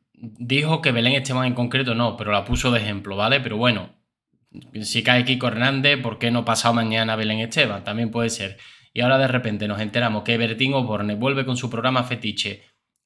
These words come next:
a entrevistar nada más y nada menos por una fortuna a Jesulín Dubrique en Telecinco. ¿Cómo os quedáis? Prácticamente nadie se lo cree, ¿no? Pues sí, es cierto. Dicho esto, reventar el botoncito de las re-, de las suscripciones,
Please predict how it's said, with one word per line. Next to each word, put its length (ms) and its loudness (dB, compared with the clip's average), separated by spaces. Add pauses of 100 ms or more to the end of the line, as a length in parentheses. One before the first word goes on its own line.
a 100 2
entrevistar 720 0
nada 260 2
más 180 2
y 40 0
nada 200 2
menos 280 -2 (100)
por 160 -2
una 180 0
fortuna 600 -4 (440)
a 200 0
Jesulín 340 2
Dubrique 600 2
en 220 2
Telecinco. 680 0
¿Cómo 220 2
os 60 -6
quedáis? 520 0 (100)
Prácticamente 640 0
nadie 160 2
se 100 -4
lo 100 0
cree, 200 -2
¿no? 180 2
Pues 180 -4
sí, 240 -2
es 80 -6
cierto. 500 -8 (760)
Dicho 300 2
esto, 220 0
reventar 400 0
el 60 2
botoncito 440 0
de 80 2
las 100 0
re-, 220 -2
de 100 0
las 120 0
suscripciones, 760 -4